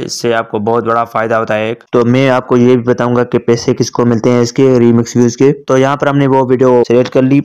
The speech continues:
पाँच सेकंड्स की और आगे हम इसमें अपनी शामिल करेंगे। और यहाँ पर जिस तरह हम WhatsApp पर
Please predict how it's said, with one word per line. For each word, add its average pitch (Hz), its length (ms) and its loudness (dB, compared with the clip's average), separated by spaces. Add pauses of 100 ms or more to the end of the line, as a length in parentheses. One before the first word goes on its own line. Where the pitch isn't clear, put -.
पाँच 127 220 -2
सेकंड्स 127 380 -2
की 147 200 2 (200)
और 123 100 2
आगे 131 360 0
हम 131 240 2
इसमें 131 240 0
अपनी 131 220 0
शामिल 127 300 0
करेंगे। 127 320 2
और 127 180 2
यहाँ 120 200 2
पर 117 220 -4
जिस 117 220 -4
तरह 123 140 0
हम 120 200 0
WhatsApp 120 500 -2
पर 120 120 -2